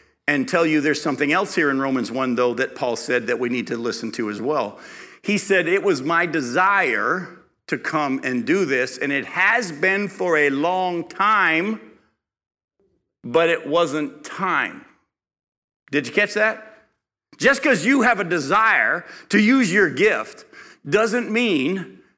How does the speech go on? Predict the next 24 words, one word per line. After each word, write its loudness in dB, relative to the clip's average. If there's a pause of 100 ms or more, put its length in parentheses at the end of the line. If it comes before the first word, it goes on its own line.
that 2
you're 6
to 2
just 0
go 6
use 0
your 2
gift 2
willy-nilly. 2 (1000)
That's 0
actually 0
one -2
of -2
the -4
problems 0
they -4
had 0
in -4
the 0
early -2
church 0
there 0
in -4
Corinth. -8